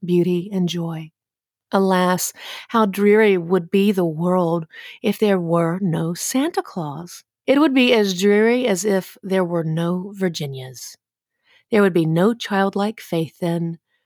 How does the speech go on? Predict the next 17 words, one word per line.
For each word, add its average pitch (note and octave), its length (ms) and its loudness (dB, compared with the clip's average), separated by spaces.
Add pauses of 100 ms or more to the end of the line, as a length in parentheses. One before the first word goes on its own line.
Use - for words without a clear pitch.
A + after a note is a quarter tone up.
(160)
no D#3+ 180 -4 (100)
poetry, G#3+ 640 -2 (400)
no E3+ 240 2
romance G3 800 2
to - 140 -4
make E3+ 280 -2
tolerable G3+ 760 -2
this F3+ 180 -4
existence. E3+ 840 -6 (360)
We B3 80 2
should B3 180 2
have G3 180 2
no F#3+ 280 4
enjoyment F3+ 640 0
except - 520 -4
in E3+ 200 -4
sense - 640 -6